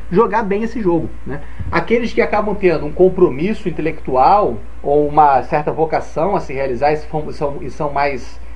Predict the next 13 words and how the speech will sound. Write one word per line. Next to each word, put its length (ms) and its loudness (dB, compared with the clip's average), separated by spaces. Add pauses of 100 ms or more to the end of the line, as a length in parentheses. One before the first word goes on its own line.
(200)
e 80 -6
são 120 0
mais 160 2
rigorosos 720 2
nas 140 -6
suas 160 -8
condutas, 580 -4
muitas 280 0
vezes 340 2
não 200 0
são 260 0
gratificados, 680 -4
né? 140 -6